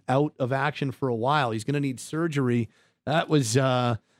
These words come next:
like, we, we had spoken to Trent Cull on the head coach of the Wranglers on Monday's show. And he said, "Yeah, you know what, guys? Like, we're not sure what's happening with Jeremy." 'Cause there wasn't a whole lot. It wasn't really all that well known that he had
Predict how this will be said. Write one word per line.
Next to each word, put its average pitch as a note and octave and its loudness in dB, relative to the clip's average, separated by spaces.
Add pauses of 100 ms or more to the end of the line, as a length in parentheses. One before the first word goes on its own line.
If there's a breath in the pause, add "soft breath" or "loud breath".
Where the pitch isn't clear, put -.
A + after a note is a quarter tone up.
(120)
like, D3 2
we, D#3+ 4
we D3+ 2
had C#3+ 0
spoken F#3 2
to D#3 2
Trent D#3 0
Cull D3+ 0
on B2+ -2 (200)
the B2 -4
head D3 0
coach D3+ 0
of D#3 -2
the C#3 2
Wranglers B2 0
on A#2 -2
Monday's C3+ -2
show. G#2+ -6 (360 soft breath)
And A#2 0
he C#3 2
said, A#2+ -2
"Yeah, D3 4
you C3+ 2
know C#3+ 2
what, D3+ 2
guys? D3+ 2
Like, B2 -6 (320)
we're A#2+ -2
not D#3+ 2
sure E3 4
what's F3+ 2
happening E3+ 2
with D#3 0
Jeremy." F3 -2 (340 soft breath)
'Cause D#3+ 4
there D#3+ 4
wasn't A3 6
a D#3 6
whole E3 6
lot. D#3+ 4
It C#3+ 4
wasn't F#3+ 4
really E3+ 6
all D#3+ 4
that D#3+ 4
well D3 2
known E3+ 4
that C3 0
he D3 2
had C3+ 2